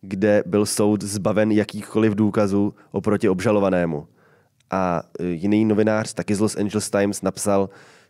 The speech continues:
že to byla fraška, a v Newsweeku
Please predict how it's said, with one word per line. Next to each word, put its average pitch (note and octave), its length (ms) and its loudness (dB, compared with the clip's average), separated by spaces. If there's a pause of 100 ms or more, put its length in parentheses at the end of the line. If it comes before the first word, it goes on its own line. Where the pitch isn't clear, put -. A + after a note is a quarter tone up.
že G2 280 2 (100)
to F#2+ 120 -2
byla G2 300 2
fraška, A2 640 -4 (640)
a - 80 -6
v D#2+ 80 -8
Newsweeku G#2+ 760 -2